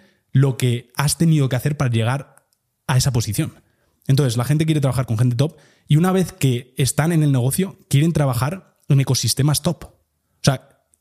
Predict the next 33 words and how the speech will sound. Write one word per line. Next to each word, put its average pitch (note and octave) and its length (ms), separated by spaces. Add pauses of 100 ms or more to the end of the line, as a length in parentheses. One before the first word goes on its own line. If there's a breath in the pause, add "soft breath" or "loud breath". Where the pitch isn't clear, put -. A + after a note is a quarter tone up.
(100)
tú, D3+ 260
no D#3+ 120
solo F#3+ 200
tú F3+ 120
tienes D#3 200
que B2+ 80
ser A2 140
top, - 360
tu C3+ 80
equipo C#3+ 260
tiene C3 160
que A2+ 80
ser G#2+ 140
top, - 200 (200 loud breath)
tus C#3 140
sistemas D3 340
tienen B2+ 140
que A2 60
ser A2 160
top. B2 180 (400 soft breath)
Entonces, - 340
si - 160
no C#3+ 100
eres G#3+ 160
top, D#3+ 220 (400)
lo C#3 120
mejor C3+ 220
es - 280 (240)
hazte F#3+ 280
top, B2 220 (520)
¿vale? B2 300
Y D#3+ 100
después D#3 680